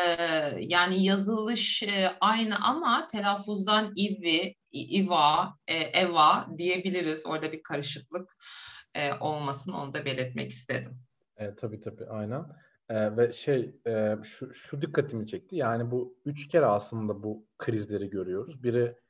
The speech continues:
Speaker 2: e, kardeşi, biri, e, anne ve biri de,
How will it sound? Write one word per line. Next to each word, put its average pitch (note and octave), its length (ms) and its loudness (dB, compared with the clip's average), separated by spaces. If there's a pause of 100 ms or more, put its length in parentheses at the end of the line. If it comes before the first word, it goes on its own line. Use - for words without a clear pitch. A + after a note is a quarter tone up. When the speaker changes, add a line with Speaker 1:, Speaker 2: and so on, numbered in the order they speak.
(360)
Speaker 2:
e, G2 220 -2 (240)
kardeşi, G#2+ 800 -2 (460)
biri, A2+ 420 0 (100)
e, G#2 60 -2 (540)
anne A#2 400 -2
ve C#3 160 2
biri C3 220 0
de, E3+ 340 4